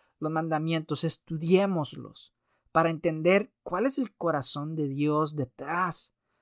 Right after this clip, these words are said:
de todos estos leyes, estatutos. Y no, no estoy diciendo que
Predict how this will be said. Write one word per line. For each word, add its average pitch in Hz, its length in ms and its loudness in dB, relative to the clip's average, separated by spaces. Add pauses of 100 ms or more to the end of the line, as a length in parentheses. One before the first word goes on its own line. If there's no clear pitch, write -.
(160)
de 147 180 -2
todos 151 400 0
estos 147 580 -4
leyes, 147 640 -2
estatutos. - 800 -8 (300)
Y 165 140 0
no, 220 480 8
no 185 140 -2
estoy 233 160 2
diciendo 220 360 0
que 147 340 -4